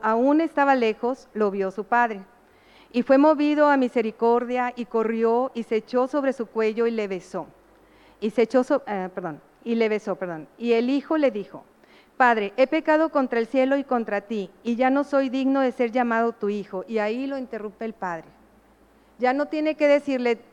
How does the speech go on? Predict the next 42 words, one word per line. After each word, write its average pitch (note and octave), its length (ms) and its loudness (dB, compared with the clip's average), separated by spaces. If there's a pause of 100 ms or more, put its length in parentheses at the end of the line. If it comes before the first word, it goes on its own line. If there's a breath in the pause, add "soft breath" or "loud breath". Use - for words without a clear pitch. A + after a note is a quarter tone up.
(120)
"Pues, A3 240 -4
aunque G#3 260 -6
sea A#3+ 220 -4
como C#4+ 220 -8
unos C#4+ 240 -6
de C#4 180 -2
tus A3 240 -14
jornaleros, G3+ 800 -8 (100)
eh, F#3+ 140 -12
padre, F#3 360 -2 (340)
trátame C4 360 -4
aunque G#3+ 220 -4
sea A3+ 140 0
como C4 180 -4
uno C4 140 -2
de A#3+ 160 0
ellos. C#4+ 240 -6
Yo A#3 120 -6
sé B3+ 160 -10
que C4 260 -4 (360 loud breath)
comen C4 300 2
mejor A#3 340 0
de B3+ 80 -4
como G#3 300 -6
estoy G#3+ 200 -6
comiendo A#3 420 -6
yo", G#3+ 200 -8
pero A#3 240 -6
no A#3 100 -6
lo C#4+ 140 -6
alcanzó C#4 340 -8
a C4+ 60 0
decir. C4+ 520 -2 (640 soft breath)
Su A3+ 160 -4
padre A#3+ 360 4
ya A#3+ 140 0
sabía A#3 520 -4 (640)
y A3 140 -2
ya A#3 160 4
lo C4 80 2
había C4 240 4
perdonado. A3 640 -4